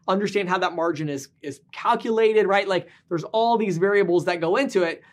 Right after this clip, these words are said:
But if you understand the core kind of underlying structure of the industry, which we've just discussed, it will really help you to understand how the industry works. Now, the final question I'm gonna answer in the next minute,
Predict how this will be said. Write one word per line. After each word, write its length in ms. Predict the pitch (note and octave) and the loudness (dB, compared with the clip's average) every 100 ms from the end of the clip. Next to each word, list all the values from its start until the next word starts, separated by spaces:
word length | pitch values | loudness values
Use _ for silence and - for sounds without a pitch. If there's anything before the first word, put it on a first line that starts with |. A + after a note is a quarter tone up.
| _ - | _ -2
But 80 | G#3 | 0
if 140 | G#3 | 0
you 160 | G3 G3 | -2 -2
understand 580 | A#3+ D4 A3+ A#3+ A#3+ | -2 0 -4 -2 -2
the 60 | G#3 | -2
core 420 | - - B3+ C4 | -4 -6 -2 -2
kind 160 | - A3 | 0 -2
of 100 | - | 0
underlying 720 | G3+ A#3 A#3 A3 G3 G3 F#3 | -2 -2 -2 -2 0 0 -2
structure 640 | D#3 - F#3 G#3 A#3 - G#3 | -8 -10 -4 -2 -2 -2 -2
of 100 | E3+ | 0
the 80 | D#3+ | -2
industry, 640 | F3+ C4+ C#4 - F3 E3 | -4 -4 -2 -4 -4 -4
which 220 | D#3+ E3 | -4 -2
we've 160 | F3+ D3+ | -4 -2
just 240 | F#3+ F#3+ | -4 -4
discussed, 680 | D#3+ - - E4 F#3+ D3+ - _ _ _ - | -10 -12 -4 0 0 -2 -12 _ _ _ -2
it 80 | G3+ | 0
will 180 | F#3+ | 2
really 280 | F3 A3 G#3 | 4 4 4
help 360 | D#3 - A#3 A#3 | 0 0 -2 -2
you 220 | F3+ E3+ | -2 -2
to 220 | E3 E3+ | -2 -6
understand 640 | F3 E3 D3 - G#3 G3 D#3+ | -4 -6 -8 -6 -4 -4 -6
how 300 | - E3 D#3+ | -4 -2 0
the 120 | D3+ | -2
industry 400 | C#3 C3 C#3 C3 - | -6 -10 -12 -14 -10
works. 480 | D3 A#2+ - - - _ _ _ | -10 -10 -12 -20 -20 _ _ _
Now, 440 | E3+ G#3+ G#3 C#3 - _ - | -4 2 2 0 -6 _ -12
the 80 | D3 | -6
final 380 | - C4 D#4 | 2 4 4
question 300 | C#4+ C4 A#3 | 2 0 -2
I'm 60 | A#3+ | -2
gonna 120 | A3+ | -2
answer 240 | A3 G#3 G#3 | -2 -2 -2
in 60 | |
the 60 | F#3 | -2
next 260 | F3+ - - _ | -2 -4 -10 _
minute, 480 | E3 F#3 F3 F#3+ - | -4 -2 0 -2 -6